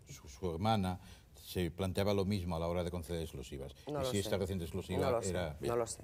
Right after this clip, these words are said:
Speaker 1: bien. Eh, todo lo que se ha dicho y escrito recientemente, en los últimos meses, sobre, no, en los últimos meses no, en los últimos treinta y pico de años sobre su vida privada,
Speaker 2: <laughs>
Speaker 1: ¿ha sido cierto o más bien ha sido ficción?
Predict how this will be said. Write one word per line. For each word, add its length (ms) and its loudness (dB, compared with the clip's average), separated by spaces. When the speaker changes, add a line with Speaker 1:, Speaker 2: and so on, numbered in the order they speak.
Speaker 1:
bien. 140 -10
Eh, 200 12
todo 200 8
lo 80 12
que 80 6
se 120 8
ha 20 10
dicho 220 2
y 80 4
escrito 580 2
recientemente, 680 2
en 80 0
los 100 0
últimos 340 0
meses, 240 -4
sobre, 220 0
no, 320 0
en 80 -8
los 80 0
últimos 240 2
meses 240 2
no, 80 4
en 60 4
los 120 -4
últimos 340 2
treinta 220 -2
y 20 4
pico 220 2
de 80 6
años 180 0
sobre 160 0
su 100 0
vida 160 8
privada, 480 8
Speaker 2:
<laughs> 340 -6
Speaker 1:
¿ha 80 10
sido 260 10
cierto 460 6
o 140 2
más 200 6
bien 180 4
ha 60 4
sido 180 6
ficción? 480 -4